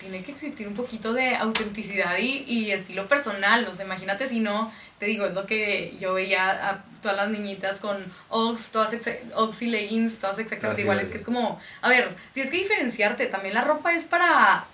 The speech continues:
Speaker 1: pues, para
Speaker 2: Expresarte.
Speaker 1: expresarte, ¿no? Y para decir, esto es lo que yo qui-, así quiero que la gente me vea, así, o sea, esta soy yo. La gente te tiene que ir caminando en la calle y decir, "Ay, ya sé cómo eres", ¿no? O sea,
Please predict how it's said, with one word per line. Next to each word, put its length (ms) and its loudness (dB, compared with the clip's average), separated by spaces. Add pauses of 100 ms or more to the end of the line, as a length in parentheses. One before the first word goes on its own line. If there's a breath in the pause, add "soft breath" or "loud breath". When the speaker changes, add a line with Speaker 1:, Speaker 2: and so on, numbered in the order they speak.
(100)
Speaker 1:
pues, 140 -4
para 160 6
Speaker 2:
Expresarte. 320 2
Speaker 1:
expresarte, 760 0
¿no? 160 0
Y 60 0
para 220 4
decir, 380 -4 (440 loud breath)
esto 240 -2
es 60 -6
lo 140 -2
que 140 -4
yo 120 0
qui-, 200 -2
así 240 -4
quiero 240 0
que 100 -2
la 100 2
gente 280 -8
me 160 0
vea, 440 4 (200 loud breath)
así, 380 -4
o 40 -8
sea, 100 -8
esta 120 -10
soy 240 -4
yo. 480 -2
La 80 -6
gente 220 -2
te 80 -8
tiene 200 -4
que 80 -2
ir 60 -2
caminando 320 -2
en 60 -2
la 80 -2
calle 140 -4
y 60 -6
decir, 300 -8 (260 loud breath)
"Ay, 180 4
ya 100 6
sé 80 -2
cómo 180 -2
eres", 380 -4
¿no? 160 -4
O 80 -8
sea, 260 -2